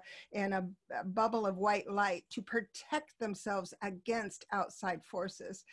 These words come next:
But I gotta tell you, it's not exactly like that. And I have a card here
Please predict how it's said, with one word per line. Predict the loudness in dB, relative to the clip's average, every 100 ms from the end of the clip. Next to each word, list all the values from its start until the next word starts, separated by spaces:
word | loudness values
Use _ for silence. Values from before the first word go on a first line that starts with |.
| -16 -16 -2
But | 2
I | 4
gotta | 4 4 4
tell | 2 2 4
you, | 4
it's | 2 0
not | 0 0 -2 -4
exactly | -4 -4 -2 0 2 0 -2 0 0
like | 0 -4 -6
that. | -4 -4 -6 -12 -18 -4 4
And | 8
I | 10 8
have | 6 6 6 6 4 0
a | -4
card | -4 4 8 8
here | 6 2 6 8 8 6